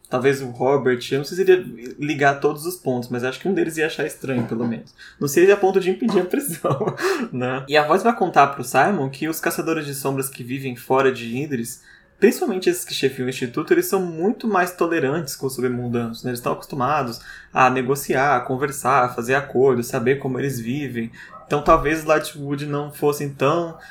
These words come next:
preconceituosos com o Simon assim. De fato, não é que eles não são preconceituosos, eles são menos do que os que a gente viu aqui e ali, né? Mas você vê que até o próprio Max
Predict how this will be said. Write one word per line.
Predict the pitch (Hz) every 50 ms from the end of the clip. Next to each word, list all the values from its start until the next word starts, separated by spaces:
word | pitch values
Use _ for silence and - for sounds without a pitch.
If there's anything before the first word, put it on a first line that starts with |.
| - - _ _
preconceituosos | - 139 139 135 139 135 135 - 139 139 - 123 123 127 127 127 123 120 -
com | - - 139 139
o | 131
Simon | 131 - 131 131 127 127 131 135
assim. | 135 135 - - 123 113 117 - _ _ _ _ _ _ _ _ _ _ _
De | - - 233
fato, | - - 320 311 - 254
não | 233 254
é | 269
que | - 339
eles | 339 330 330
não | - 311 294 330
são | 339 - - 254
preconceituosos, | 254 254 262 - 233 220 220 214 214 208 185 151 135 123 113
eles | 127 131 135
são | 139 226 226
menos | 233 220 208 202 190 175 170 180 208 240 277 - - - - - _ -
do | - 170 180
que | - 190
os | 185 185
que | -
a | 175
gente | 160 175 - -
viu | 156 147 151 151
aqui | 139 135 135 - 143
e | 135
ali, | 139 143 139 127 120 135 156 180 165 131 127 127
né? | 131 135
Mas | 143 143 143
você | 151 143 -
vê | 151 -
que | - -
até | - -
o | 208 196
próprio | - 190 190 - 185 151
Max | 135 143 160 175 - - -